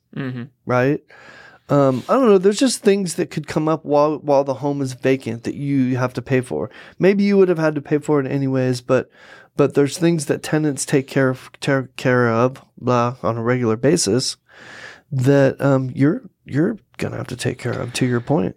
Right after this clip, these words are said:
Speaker 1: Yeah, 'cause
Speaker 2: right?
Speaker 1: you're going from a, from a net positive cash flow, hopefully, to a net negative cash flow, um, for that vacancy period because, you know, your mortgage, taxes, insurance, um, you know, these things that are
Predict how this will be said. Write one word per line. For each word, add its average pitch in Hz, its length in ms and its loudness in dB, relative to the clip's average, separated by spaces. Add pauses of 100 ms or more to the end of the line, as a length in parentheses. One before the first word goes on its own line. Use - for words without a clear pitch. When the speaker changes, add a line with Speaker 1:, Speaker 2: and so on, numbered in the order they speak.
Speaker 1:
Yeah, - 140 -10
'cause - 100 2
Speaker 2:
right? 160 60 0
Speaker 1:
you're 143 100 0
going 143 260 2
from 135 260 -4
a, 123 300 0
from - 180 -6
a 120 40 -2
net 127 180 0
positive 123 460 -2
cash 120 260 0
flow, 131 160 0
hopefully, 131 440 -2 (180)
to 127 220 0
a 127 40 4
net 139 180 0
negative 156 540 0
cash - 260 -2
flow, - 300 -4 (100)
um, 107 240 -4
for 117 260 0
that 117 200 2
vacancy 131 440 -2
period 65 460 -2
because, - 500 -2
you - 120 -6
know, 76 200 -6
your 110 160 -4
mortgage, 104 580 -2
taxes, - 420 -2
insurance, 113 720 -2 (440)
um, 76 520 -2 (800)
you - 100 -4
know, - 240 -4
these 127 220 -2
things 123 220 0
that 117 200 0 (140)
are 101 260 -2